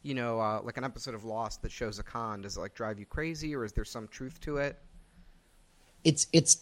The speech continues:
Speaker 2: tough for me now because I remember how I used to feel about thi-, things, where it's like I learned a little bit of magic and I learned a little bit of manipulation, and I would see the way it would be represented on television, and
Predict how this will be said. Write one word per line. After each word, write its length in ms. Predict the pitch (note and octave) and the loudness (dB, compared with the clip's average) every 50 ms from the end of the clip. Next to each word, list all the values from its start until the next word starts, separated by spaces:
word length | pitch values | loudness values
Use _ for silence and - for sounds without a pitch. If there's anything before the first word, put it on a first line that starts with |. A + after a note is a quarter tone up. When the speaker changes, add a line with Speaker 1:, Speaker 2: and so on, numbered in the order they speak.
| - | 4
Speaker 2:
tough 760 | - - - - C4 B3+ F#3+ A#2+ A2 G#2+ - - - - - - - - | 2 2 6 10 12 12 12 12 12 12 8 2 -4 -6 -12 -16 -20 -14
for 280 | - - - - C#3+ | -8 2 8 10 12
me 360 | B2+ B2+ C3+ D3+ D3+ C#3 B2 A#2 | 12 12 12 12 12 12 12 12
now 500 | G#2+ A2+ A2+ A2 G2 F#2+ F#2+ F#2+ F#2 F#2 | 12 12 12 12 12 12 12 12 12 12
because 320 | - A#2+ - - A2+ A#2 A#2+ | 10 8 12 12 12 12 12
I 80 | B2 | 12
remember 420 | B2 B2 C3 C3 D3+ F#3+ G3+ G#3 F#3 | 12 12 12 12 12 12 12 12 12
how 240 | C#3+ C3 E3 D#3 C3+ | 12 12 12 12 12
I 80 | A#2+ | 12
used 480 | A#2+ A2 F#2+ F#2 A#2 D#3 D#3+ - - - | 12 12 10 10 10 10 10 10 8 6
to 60 | A2 | 4
feel 420 | F#2 - - G#2+ G2+ F#2+ F#2 G2 - | 6 8 8 10 12 12 10 10 10
about 360 | - A2 G2+ G#2 G2 F#2+ F#2+ - | 10 12 12 12 12 10 8 8
thi-, 180 | A#2+ A2+ A2+ - - _ _ _ _ _ _ | 8 8 8 6 2 _ _ _ _ _ _
things, 420 | - - A2+ A#2 A#2 A2 - - - - | 4 6 6 6 6 8 8 6 6 12
where 260 | A#2 A#2+ A#2+ A2 A2 | 12 12 12 12 12
it's 160 | A2 A2 - | 12 12 12
like 200 | B2 A2 G#2+ G2 | 12 12 12 12
I 100 | A#2 A#2+ | 12 12
learned 300 | A#2+ B2+ D3 D#3 D#3 C3+ | 12 12 12 12 12 12
a 40 | B2+ | 12
little 300 | A#2 A#2+ C#3 D#3 D#3+ C#3+ | 12 12 12 12 12 12
bit 140 | B2 C3+ C3 | 12 12 12
of 80 | B2+ | 12
magic 400 | A#2+ A2+ A2+ A2+ G2+ A2+ G#2+ - | 12 12 12 12 12 10 8 8
and 80 | A2 G#2 | 8 10
I 60 | G2+ | 12
learned 220 | G2+ G#2+ A2+ A2 | 12 12 12 12
a 40 | G#2 | 12
little 200 | G2+ A2+ B2+ C3 | 12 12 12 12
bit 140 | B2 A#2+ A#2 | 12 12 12
of 160 | A#2+ A2+ - - - - - - - - | 12 12 12 8 -6 -10 -10 -12 8 12
manipulation, 920 | A2+ A#2+ B2 A#2 - A#2+ G#2+ G#2+ G#2+ G#2 G2+ - - G#2+ G2+ G2+ F#2 F#2 - - - - | 12 12 12 12 12 12 12 12 12 12 12 12 12 12 12 12 12 10 4 -4 4 10
and 140 | - A2 G#2+ | 12 12 12
I 80 | A2 | 12
would 180 | A2 G#2 G#2 G2 | 12 12 12 12
see 220 | - - D3+ D#3 | 10 12 12 12
the 100 | D#3+ D3+ | 12 12
way 140 | C#3+ C#3 B2+ | 12 12 12
it 40 | B2+ | 12
would 100 | A#2+ A#2 | 12 12
be 100 | A2+ A2+ | 12 10
represented 640 | G#2 G2 B2 A#2 - A#2 G#2+ G#2+ A2+ A2 A2 G#2+ G#2 | 12 12 10 10 10 8 10 12 12 12 12 12 12
on 200 | G2+ G2+ G2+ G2 | 12 12 10 10
television, 720 | - - A2+ A2 G#2 F#2+ G2 G2 F#2 F#2 G2 F#2+ G2 F#2 F2+ - - - - - - - | 10 10 12 12 12 12 12 12 12 12 12 12 12 12 10 6 -4 -18 -20 -20 6 12
and 420 | A2 G#2+ G#2 G#2 G2+ G2+ G2 F#2+ | 12 12 12 12 12 12 12 12